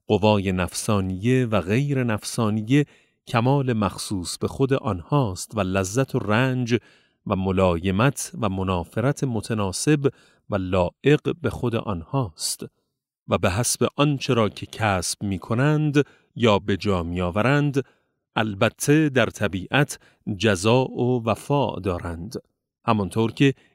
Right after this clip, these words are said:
این مطلب را حکما اثبات و تقریر کرده اند که برای جمیع مبادی و قوا، خواه عالی باشد یا پایین، غایات طبیعی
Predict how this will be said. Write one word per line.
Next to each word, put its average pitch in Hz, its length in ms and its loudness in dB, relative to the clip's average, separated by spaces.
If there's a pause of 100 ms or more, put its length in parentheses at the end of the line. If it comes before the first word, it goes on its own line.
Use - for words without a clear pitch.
این 156 240 2
مطلب 139 480 0
را 120 320 4
حکما 110 680 -2 (120)
اثبات 120 720 0
و 127 60 -4
تقریر 113 640 -4
کرده 123 400 -2
اند 131 200 -2
که 156 200 2 (460)
برای 110 280 4
جمیع 110 920 0
مبادی 98 800 0
و 92 200 -2
قوا، 131 400 2 (320)
خواه 127 520 0
عالی 107 420 0
باشد 104 500 -4
یا 90 260 0
پایین، 147 600 0 (360)
غایات 101 800 2
طبیعی 101 1040 -2